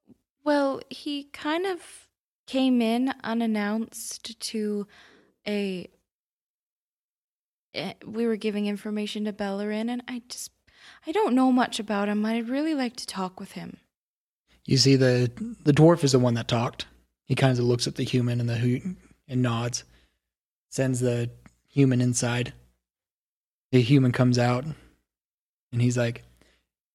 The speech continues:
Speaker 2: "He's not, he's not seeing anybody right now."
Speaker 1: Really? Okay.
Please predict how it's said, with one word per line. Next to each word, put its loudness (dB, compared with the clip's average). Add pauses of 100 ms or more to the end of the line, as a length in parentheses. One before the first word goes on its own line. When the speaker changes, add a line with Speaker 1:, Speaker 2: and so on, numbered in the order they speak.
(160)
Speaker 2:
"He's 6
not, 2
he's 2
not 8
seeing 6
anybody 6
right 2
now." 0 (1080)
Speaker 1:
Really? -2 (1800)
Okay. -8